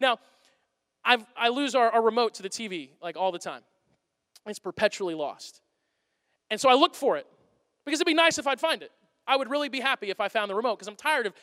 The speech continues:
having to get up off the couch to turn the volume up and down on the side of the T V.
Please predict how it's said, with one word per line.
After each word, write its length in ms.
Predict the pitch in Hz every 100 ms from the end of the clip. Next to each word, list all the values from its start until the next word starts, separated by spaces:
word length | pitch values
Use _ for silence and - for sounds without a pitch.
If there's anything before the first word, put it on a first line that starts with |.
| -
having 180 | 269 214
to 60 |
get 240 | 175 277 302
up 200 | 277 -
off 140 | 277
the 80 | 269
couch 300 | 240 214 -
to 80 | 214
turn 220 | - 220
the 80 | 202
volume 300 | 220 214 185
up 120 | 170
and 80 | 170
down 240 | 160 156 - _ -
on 80 |
the 80 | 190
side 180 | - 185
of 60 | 175
the 80 |
T 160 | 170 202
V. 160 | 156